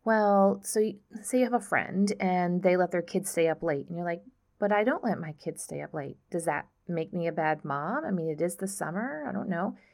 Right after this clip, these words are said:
You have a favorite author, and she does weekly picnics, and you're thinking to yourself, "I'm just trying to get dinner on the table, and that's good enough for me. That is good enough, right?" And then, okay, you have your sister-in-law, and she gardens, and she cooks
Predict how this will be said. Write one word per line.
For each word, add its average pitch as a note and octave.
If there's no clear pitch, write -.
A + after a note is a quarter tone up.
You B3+
have B3
a C#4
favorite C4+
author, B3
and G3+
she A3
does G3+
weekly C4
picnics, D#4
and G#3
you're A3
thinking G#3+
to G3+
yourself, F#3+
"I'm F3+
just D#4
trying A3
to G#3
get F#3
dinner F3+
on F3
the E3+
table, F3+
and E3+
that's F3
good F3+
enough F#3
for G3
me. C3+
That E3
is C#4+
good E3
enough, C#3+
right?" A3
And D4+
then, F4+
okay, F4
you A#3
have A3+
your B3
sister-in-law, F#3
and F#3
she -
gardens, F#3
and D#3
she D#3+
cooks D#3+